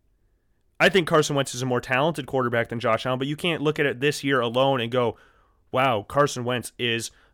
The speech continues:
a tier above Josh Allen from a quarterback standpoint."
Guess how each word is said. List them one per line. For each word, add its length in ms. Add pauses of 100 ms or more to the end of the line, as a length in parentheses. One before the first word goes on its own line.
(140)
a 160
tier 320
above 380
Josh 360
Allen 420 (1120)
from 260
a 40
quarterback 440
standpoint." 680